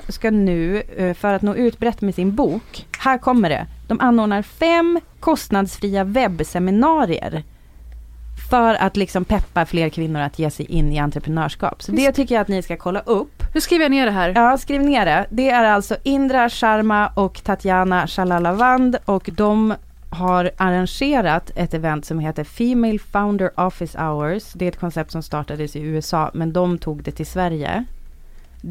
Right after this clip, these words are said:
Speaker 1: Målet där är att fler bolag ska ledas av kvinnor.
Speaker 2: Mm.
Speaker 1: Och nu har de alltså, det står inte i den här D I-artikeln,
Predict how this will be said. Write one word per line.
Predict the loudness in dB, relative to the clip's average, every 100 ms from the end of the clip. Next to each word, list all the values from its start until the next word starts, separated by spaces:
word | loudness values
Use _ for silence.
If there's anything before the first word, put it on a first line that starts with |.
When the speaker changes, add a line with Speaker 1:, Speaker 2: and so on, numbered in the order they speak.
| -2
Speaker 1:
Målet | 0 2 2 0
där | 0 2 2 2 0
är | 0 0
att | 0
fler | -2 -2 -2
bolag | -2 -4 -2 0 -2
ska | -4 -4
ledas | -2 -2 -2 -4 -4 -6
av | -8 -8
kvinnor. | -8 -6 -6 -6 -4
Speaker 2:
Mm. | 0 -2 -4 -10 -6
Speaker 1:
Och | -2
nu | 2 2 4
har | 2 2
de | 2 0
alltså, | 0 0
det | -2
står | -2 0 2
inte | 2 0
i | -2
den | -2 -4
här | -6
D | -4 -2 -2 -4
I-artikeln, | -6 -6 -6 -8 -8 -6 -2 0 -2